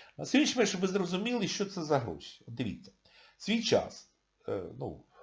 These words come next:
Росія, золотовалютні резерви, це валюта.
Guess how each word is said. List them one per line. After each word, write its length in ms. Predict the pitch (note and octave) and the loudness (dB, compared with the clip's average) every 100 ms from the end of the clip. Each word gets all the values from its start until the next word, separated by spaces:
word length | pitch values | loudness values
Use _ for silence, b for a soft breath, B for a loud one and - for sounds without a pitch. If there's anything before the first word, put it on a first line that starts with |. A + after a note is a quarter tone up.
| - | -6
Росія, 960 | G#2 - F3+ A3+ A#3 G3+ E3+ C#3 - F#2 | -6 -4 0 2 8 12 12 10 2 -12
золотовалютні 720 | F2+ C#3 D3+ D3 C3+ B2+ B2+ | 2 4 4 2 0 0 -2
резерви, 540 | B2+ G3 B3+ F#3+ G#2 B B B B | 0 2 4 4 2 B B B B
це 300 | - - E3 | -6 4 6
валюта. 640 | C3+ C3+ B2+ B2 - F#2+ | 6 4 2 -4 -4 -4